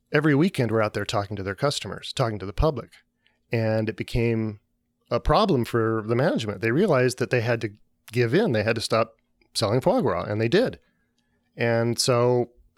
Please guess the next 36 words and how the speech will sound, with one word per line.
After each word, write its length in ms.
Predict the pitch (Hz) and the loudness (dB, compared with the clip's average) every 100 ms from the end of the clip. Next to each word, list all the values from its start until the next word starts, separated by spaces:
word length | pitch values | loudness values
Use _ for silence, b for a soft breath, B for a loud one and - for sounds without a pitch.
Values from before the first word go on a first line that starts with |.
| b b b | b b b
you 80 | 127 | 0
know, 60 | |
you 180 | 120 139 | 2 2
don't 240 | 151 185 | 2 0
have 180 | 143 175 | 0 0
to 100 | - | 0
have 200 | 147 190 | 0 0
a 60 | 147 | 0
huge 280 | 107 131 117 | -2 -4 -2
group. 340 | 220 165 - _ | -2 -2 -4 _
In 60 | - | -4
fact, 220 | 139 131 | -2 -2
sometimes 380 | - 175 185 151 | -2 0 0 0
a 60 | |
smaller 360 | 123 - 170 170 | 0 2 2 2
group 240 | 113 110 | 0 -2
is 100 | 110 | -4
better. 360 | 113 202 120 92 _ _ | 0 0 0 -4 _ _
And 220 | 151 151 | 0 2
another 480 | 160 170 240 285 175 - | 2 2 2 2 0 0
strategy 760 | - 139 113 110 107 117 131 - B B B | 0 2 2 0 0 -2 -2 -10 B B B
that 340 | 120 123 120 - - - - | -2 2 0 -4 -20 -14 -6
I 40 | |
was 180 | 113 113 | -2 0
surprised 600 | - - 120 113 113 - - | 0 -2 0 0 0 -4 -6
to, 120 | 120 139 - | -8 -10 -12
at 160 | 123 117 | -8 -2
how 200 | 131 120 | 0 0
effective 420 | - 220 - 120 | 0 -2 0 -2
it 80 | 117 | 0
is 300 | 110 107 - | 0 -2 -2
and 120 | 117 | 0
how 140 | 117 120 | 2 0
important 440 | - - 285 123 | 2 2 2 2
it 40 | |
is, 220 | 110 117 | 2 0